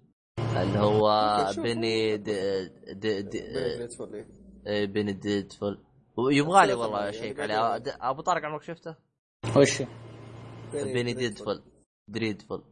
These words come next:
Speaker 2: مسلسل.
Speaker 1: حطيت لك الرابط تحت أبو طارق.
Speaker 2: يعني
Speaker 1: شفته؟
Speaker 2: حطيت، آه.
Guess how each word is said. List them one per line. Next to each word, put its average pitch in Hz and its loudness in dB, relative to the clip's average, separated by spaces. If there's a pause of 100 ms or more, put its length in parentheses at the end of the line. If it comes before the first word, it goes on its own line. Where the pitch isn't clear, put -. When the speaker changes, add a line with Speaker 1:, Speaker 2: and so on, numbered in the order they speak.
(240)
Speaker 2:
مسلسل. 101 -10 (400)
Speaker 1:
حطيت 170 0
لك 123 -2
الرابط 110 2
تحت 110 -6
أبو 87 -10
طارق. 92 -2 (480)
Speaker 2:
يعني 135 -2
Speaker 1:
شفته؟ 147 -2
Speaker 2:
حطيت، - -8
آه. 104 -10